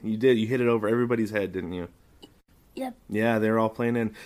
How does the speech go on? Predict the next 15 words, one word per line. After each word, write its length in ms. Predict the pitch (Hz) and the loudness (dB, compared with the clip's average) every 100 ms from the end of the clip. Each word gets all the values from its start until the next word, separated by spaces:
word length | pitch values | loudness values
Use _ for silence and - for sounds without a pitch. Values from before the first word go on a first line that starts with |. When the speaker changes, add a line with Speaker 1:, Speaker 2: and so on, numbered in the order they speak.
| - | -4
Speaker 1:
So 120 | 139 | 2
this 220 | 131 135 | 2 4
field 220 | 175 170 | 4 6
is 120 | 131 113 | 4 2
really 300 | 117 131 127 | 2 4 4
cool. 260 | - 104 | 2 -2
It's 120 | 92 - | -2 -6
just 180 | 117 | -12
a 40 | 104 | -10
tiny 300 | - 117 139 | -4 -2 0
little 240 | 135 135 | -2 -4
wiffle 420 | 127 95 110 110 98 | -6 -2 -2 0 -2
ball 160 | 92 | -2
field. 340 | 90 95 90 101 - - - | -2 -6 -6 -8 -16 -12 -6
It's 360 | 98 - - | -6 -6 -14